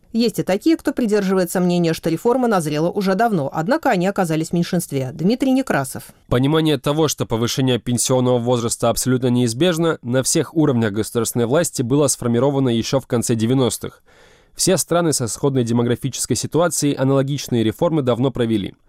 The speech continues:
Speaker 2: Однако после разумной пенсионной реформы две тысячи второго года власть все последующие шестнадцать лет занималась в пенсионной сфере исключительно контрреформами, последовательно ухудшая ситуацию и откладывая то решение, которое было изначально неизбежным и на которое в итоге всё равно пришлось пойти.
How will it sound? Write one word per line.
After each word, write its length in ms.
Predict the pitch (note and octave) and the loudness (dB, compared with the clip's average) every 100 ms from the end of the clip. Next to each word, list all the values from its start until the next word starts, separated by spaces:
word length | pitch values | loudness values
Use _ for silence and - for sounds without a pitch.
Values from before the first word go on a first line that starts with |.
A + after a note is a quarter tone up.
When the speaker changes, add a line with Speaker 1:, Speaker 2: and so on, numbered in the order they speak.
| - - - | -20 -20 -4
Speaker 2:
Однако 380 | A2+ G#3 - | 0 0 0
после 300 | D#3+ D#3+ D3+ | -2 -2 0
разумной 340 | D3+ C#3+ E3 C#3 | 0 2 2 0
пенсионной 480 | - B2+ D3 C#3 C3 | 0 -2 0 2 0
реформы 400 | B2 D3 C3+ B2 | 0 0 0 0
две 100 | A#2+ | -2
тысячи 340 | C#3 C3 - | -2 -2 -2
второго 360 | - C3 B2 B2+ | -2 0 2 2
года 300 | E3+ F3 D#3+ | 0 0 -2
власть 400 | A#2+ D3 D#3+ - | 0 0 0 -4
все 180 | - C3+ | -4 -2
последующие 580 | B2+ - A#2+ A2 - | -2 0 0 0 -2
шестнадцать 480 | G2+ A2+ B2 A2+ A#2+ | -4 -2 -2 -2 0
лет 180 | D#3+ F3+ | -2 -2
занималась 580 | C3 C3+ D3 F3 D#3+ - | 0 2 2 2 0 -2
в 40 | |
пенсионной 460 | - B2+ - C#3 B2+ | -4 -2 0 0 0
сфере 340 | - D#3+ D#3 D3 | 0 0 0 -2
исключительно 640 | C3+ D3 - C#3+ D3 C#3 | -2 -2 -2 -2 2 0
контрреформами, 920 | - C3+ B2+ C3 B2+ A#2+ A#2+ G2 F2 E2+ _ - - - - | 0 -2 0 0 0 0 0 0 -2 -6 _ -20 -20 -20 -4
последовательно 680 | C#3+ G#3 G3 F3 - C3+ B2+ | -2 0 0 0 0 2 0
ухудшая 420 | - B2+ D#3 C#3 | -2 -2 0 0
ситуацию 640 | - - C3+ D3+ - B2 | -2 0 0 0 -2 -2
и 60 | G#2+ | 0
откладывая 580 | A#2 - C#3 B2 A#2 G#2+ | -2 0 0 2 0 0
то 180 | C#3+ | 0
решение, 480 | B2+ G#2 D#3+ F3 D#3 | 0 0 0 0 0
которое 380 | - B2+ F3+ E3+ | -2 -2 0 0
было 220 | C3 C#3+ | 2 0
изначально 640 | C#3 C3+ B2+ B2 - C3+ | 0 0 0 0 0 2
неизбежным 640 | C#3 C3+ A#2 A2+ G#2+ G#2+ G2 | 2 2 0 0 0 0 -2
и 120 | - | 0
на 140 | A2 | -2
которое 400 | G2+ - D3+ E3 | -2 -2 0 2
в 80 | C#3 | 0
итоге 260 | C3 C3+ C3 | -2 -2 -2
всё 220 | - A#2+ | -2 0
равно 280 | C#3 A#2 A#2 | 0 0 0
пришлось 420 | B2+ G#2+ G#2 G2 | -2 -4 -2 -2
пойти. 380 | A2 A2 - | 0 -2 -2